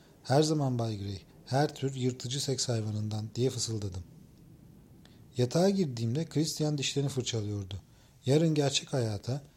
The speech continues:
işe, paparazzilere ve göz altındaki Jack'e geri dönecektik. Hmm.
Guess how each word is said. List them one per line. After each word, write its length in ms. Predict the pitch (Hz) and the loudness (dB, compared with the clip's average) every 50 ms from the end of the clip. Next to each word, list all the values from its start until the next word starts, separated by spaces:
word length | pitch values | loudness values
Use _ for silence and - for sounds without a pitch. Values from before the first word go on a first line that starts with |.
| - - - - | -20 -16 -8 -2
işe, 320 | 127 - - 135 135 151 | 2 2 4 4 2 0
paparazzilere 800 | 147 - 127 - - 131 135 147 143 127 117 110 117 117 123 139 | 0 0 0 2 2 2 4 2 2 0 -2 -2 -2 0 0 0
ve 100 | 151 147 | -2 0
göz 260 | 131 123 143 143 135 | 2 2 2 4 4
altındaki 480 | 135 123 113 - 120 113 113 - 123 113 | 4 2 2 2 -2 -4 -4 -4 -4 -4
Jack'e 220 | 117 110 - 156 | -4 -2 -2 -2
geri 260 | 143 127 127 127 117 | 0 2 2 2 2
dönecektik. 640 | 110 107 104 101 95 98 - _ - - - - - - _ _ _ _ _ _ _ | 0 -2 -2 -2 -4 -6 -8 _ -14 -16 -16 -16 -20 -20 _ _ _ _ _ _ _
Hmm. 420 | - 135 135 127 117 110 107 98 | 0 2 4 4 4 2 0 -2